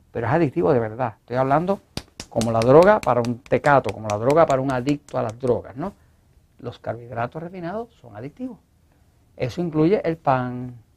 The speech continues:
la harina, el maíz, el dulce, los chocolates, el azúcar, ¿no?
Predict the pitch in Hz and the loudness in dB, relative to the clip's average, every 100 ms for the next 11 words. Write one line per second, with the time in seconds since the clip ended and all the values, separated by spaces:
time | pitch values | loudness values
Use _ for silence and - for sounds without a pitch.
0 | _ - 151 127 120 117 117 _ _ _ | _ -4 -4 -4 -8 -16 -20 _ _ _
1 | - 175 160 131 123 123 123 _ _ 175 | -16 -6 -2 -2 -2 -6 -10 _ _ -2
2 | 175 139 131 120 127 120 160 151 - 170 | -2 0 -4 -6 -12 -14 -14 -16 -10 -6
3 | 170 147 139 165 104 95 123 - - 170 | -4 -4 -6 -10 -14 -14 -16 -18 -20 -20